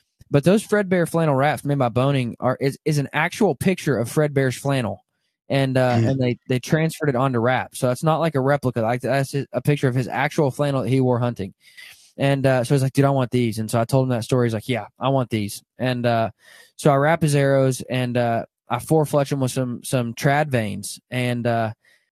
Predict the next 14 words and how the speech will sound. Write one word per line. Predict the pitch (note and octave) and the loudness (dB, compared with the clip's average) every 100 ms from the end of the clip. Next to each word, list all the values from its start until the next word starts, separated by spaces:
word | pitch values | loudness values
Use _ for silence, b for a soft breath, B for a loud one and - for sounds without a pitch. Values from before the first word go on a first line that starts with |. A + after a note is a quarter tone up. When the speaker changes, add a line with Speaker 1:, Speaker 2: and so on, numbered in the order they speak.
| _ | _
Speaker 1:
white | A#2+ C#3 D#3+ | 0 2 2
trad | - D3+ C#3+ | 0 2 2
veins | C#3+ C#3+ C3+ C3 - | 0 0 0 -2 -4
on | B2 B2+ B2 | -2 -2 -2
that | A#2+ D2+ | -2 -2
white, | F#2 B2 B2+ | 0 0 0
red, | G#2 B2+ A#2+ | 0 0 0
and | A#2 | 0
black | B2 A#2 - | 0 -2 -6
flannel | C#3 C3+ C3 B2 A#2 | -4 0 0 0 -2
wrap | - B2+ C#3+ A#2 - | -2 0 0 -4 -4
just | C3 B2 - | -2 -2 -2
looked | B2+ - | -4 -4
stellar. | - - - C#3+ C3 A#2+ G2 - | -12 -16 -6 0 2 2 -2 -6